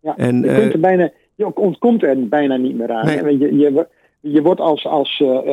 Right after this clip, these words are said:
Speaker 1: als individuele inwoner, of in groepen, of je vereniging, of je club, of je bedrijf, ja, waar je ook kijkt, als het ware, loop je tegen corona aan. Eh, ja, en daar wordt, daar word je, daar worden mensen heel zagrijnig van, dat snap ik. Ik, ik, eerlijk gezegd ben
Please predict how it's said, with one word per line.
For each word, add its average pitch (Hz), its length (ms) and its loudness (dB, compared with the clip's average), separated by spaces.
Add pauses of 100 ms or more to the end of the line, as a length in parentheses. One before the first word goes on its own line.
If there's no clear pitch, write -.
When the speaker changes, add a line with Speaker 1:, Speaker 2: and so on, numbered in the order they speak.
Speaker 1:
als - 140 -8
individuele 170 720 4
inwoner, 175 680 2
of 151 180 -8
in 131 160 -12
groepen, 202 400 -2
of 135 100 -6
je 131 140 -6
vereniging, 165 460 0
of 135 100 -4
je 143 100 -8
club, 202 240 0
of - 160 -8
je 151 120 -4
bedrijf, 175 480 0 (500)
ja, 156 180 -6 (220)
waar 247 260 4
je 208 100 4
ook 156 220 2
kijkt, 214 320 0
als 180 160 -2
het 165 100 -2
ware, 160 400 -2
loop 175 340 2
je 185 140 -4
tegen 180 360 0
corona 156 500 -2
aan. - 120 -16 (640)
Eh, 123 420 -4
ja, 175 160 0
en 196 60 2
daar 214 100 2
wordt, 220 240 0
daar 196 100 2
word 190 180 0
je, 156 200 2
daar 170 140 0
worden 180 200 0
mensen 175 280 -2
heel 180 140 2
zagrijnig 170 580 -4
van, 180 140 -6
dat 127 100 -4
snap 190 260 -2
ik. 208 80 -4
Ik, 165 160 -8
ik, - 200 -6
eerlijk 214 300 2
gezegd 160 320 -2
ben 170 140 0